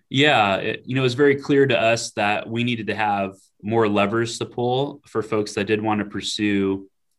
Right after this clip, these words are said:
um, their opportunities in, in the court of law. So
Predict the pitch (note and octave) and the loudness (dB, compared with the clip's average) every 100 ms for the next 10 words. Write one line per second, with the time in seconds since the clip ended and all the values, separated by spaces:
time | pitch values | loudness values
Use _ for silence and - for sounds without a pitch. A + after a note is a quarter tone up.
0 | - F#2+ F#2+ F#2 - - G#2+ A2 G#2 G2+ | -6 -2 -2 -4 -8 -8 -2 2 2 0
1 | G2+ A#2 G2+ G2 F#2+ F#2 F2+ - G2+ F#2 | -4 -4 -2 -4 -4 -8 -10 -6 -6 -6
2 | - G#2 F#2+ F2+ F2+ E2+ E2 - - G#2 | -2 -2 -2 -2 -2 -4 -6 -10 -4 -2
3 | F#2+ F#2 | -2 -6